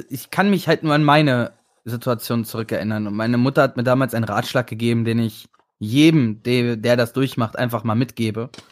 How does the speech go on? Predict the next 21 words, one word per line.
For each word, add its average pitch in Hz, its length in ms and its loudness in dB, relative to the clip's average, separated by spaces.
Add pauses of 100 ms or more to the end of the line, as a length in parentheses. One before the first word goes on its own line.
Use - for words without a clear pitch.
(920)
Äh, 117 200 2
ich 110 100 -6
weiß 127 220 2
nicht, 131 100 2
ob - 80 -6
ich - 80 -12
das 117 140 -4
damals 127 340 2
schon 117 140 0
erwähnt 110 320 0
hatte, 95 340 -6
aber 101 540 -2 (680)
weißt 120 240 2
du, 123 100 2
das 113 200 -2
Leben 123 380 4
ist 117 140 -2
halt 120 120 0
einfach 110 300 0
eine 104 80 -2
Zugfahrt, 101 640 -4